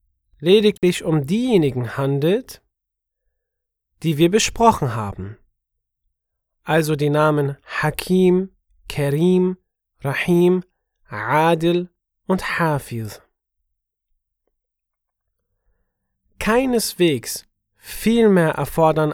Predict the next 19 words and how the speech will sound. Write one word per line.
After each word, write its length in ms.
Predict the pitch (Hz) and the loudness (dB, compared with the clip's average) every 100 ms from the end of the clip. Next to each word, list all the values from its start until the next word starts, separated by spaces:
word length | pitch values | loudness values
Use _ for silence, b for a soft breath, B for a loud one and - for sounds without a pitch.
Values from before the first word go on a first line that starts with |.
| - | -6
alle 460 | 185 208 214 208 180 | -4 0 2 2 2
göttlichen 720 | - 175 - 175 - 151 147 | 0 0 -2 -6 -2 -2 2
Namen, 600 | 151 147 127 131 208 247 _ _ _ _ _ _ _ _ _ _ _ _ _ _ _ _ _ - | 2 2 0 -2 -4 -8 _ _ _ _ _ _ _ _ _ _ _ _ _ _ _ _ _ -2
die 140 | 185 | 0
sich 260 | 170 185 - | 0 -2 0
bei 140 | 160 | 0
der 160 | 151 135 | 0 -2
Lenkung 640 | 135 196 240 226 202 185 | 0 0 0 -2 0 0
und 180 | 151 143 | 0 -2
Leitung 560 | 143 165 190 190 180 170 | 0 2 0 -2 -4 -2
des 220 | 139 - - | -4 -6 -2
Alls 340 | 165 170 - | 0 0 -2
manifestieren, 1200 | 156 151 - 131 - - 220 180 120 123 175 - _ _ _ _ _ _ _ _ _ _ | -2 -2 -4 -8 -8 -6 -4 -4 -4 -6 -6 -8 _ _ _ _ _ _ _ _ _ _
ein 300 | - 196 240 | 0 2 4
Jenseits, 960 | 226 233 220 165 123 110 101 - - - _ _ _ _ _ | 2 2 4 2 0 -6 -8 -12 -18 -20 _ _ _ _ _
ja, 320 | 139 160 156 | 0 2 2
erzwingen 680 | - 131 - - 240 240 156 | 0 -6 -4 0 2 4 2
es 160 | 120 - | 0 -6
geradezu. 880 | 127 120 120 113 - - 113 110 | -8 -6 -6 -8 -12 -12 -12 -14